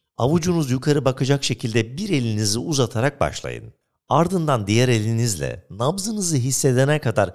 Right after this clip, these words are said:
işaret ve orta parmaklarınızı baş parmağınızın tabanında bileğinize bastırın. On beş saniyedeki vuruş sayısını sayın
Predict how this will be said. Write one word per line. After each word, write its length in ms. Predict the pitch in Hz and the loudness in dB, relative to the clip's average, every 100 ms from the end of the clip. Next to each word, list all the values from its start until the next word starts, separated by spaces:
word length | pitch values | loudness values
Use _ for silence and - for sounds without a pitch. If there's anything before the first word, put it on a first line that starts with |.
| - | -4
işaret 520 | 127 143 170 196 - | 0 2 0 -2 0
ve 60 | 165 - | -2 0
orta 340 | 127 156 208 214 | 0 0 -2 -2
parmaklarınızı 880 | 185 180 156 - 143 131 127 131 - | -2 -2 -4 0 0 2 0 0 0
baş 200 | 196 190 | 0 0
parmağınızın 720 | - 165 151 139 135 113 120 | 0 0 2 2 2 0 0
tabanında 600 | 117 113 123 117 113 107 | 0 2 2 2 0 -2
bileğinize 500 | 117 98 87 85 87 | 0 -2 -2 -2 -4
bastırın. 460 | 65 - - - - - _ | -4 -6 -8 -12 -14 -20 _
On 300 | - 269 277 | -4 -4 0
beş 180 | 247 180 | 0 2
saniyedeki 720 | - 131 123 117 110 110 131 | 2 2 4 2 2 0 0
vuruş 280 | 117 127 165 | 2 2 2
sayısını 520 | - 127 107 - 120 | 2 2 2 0 0
sayın 320 | 127 71 60 | 0 -2 -6